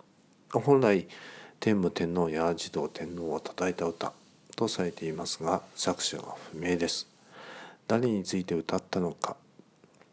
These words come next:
も確定できないため、飛鳥に都を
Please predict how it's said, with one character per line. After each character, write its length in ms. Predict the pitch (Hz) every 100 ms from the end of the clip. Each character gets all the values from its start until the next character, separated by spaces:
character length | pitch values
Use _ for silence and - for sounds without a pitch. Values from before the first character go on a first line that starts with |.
| _
も 260 | 107 113 -
確 240 | - - -
定 200 | 92 87
で 140 | 85
き 120 | -
な 120 | 104 87
い 40 |
た 160 | - 87
め、 180 | 98 104 - _ _ _ _ -
飛 320 | 87 - -
鳥 420 | - 78 87 101
に 200 | 92 80 82
都 380 | 87 87 -
を 260 | 82 87 -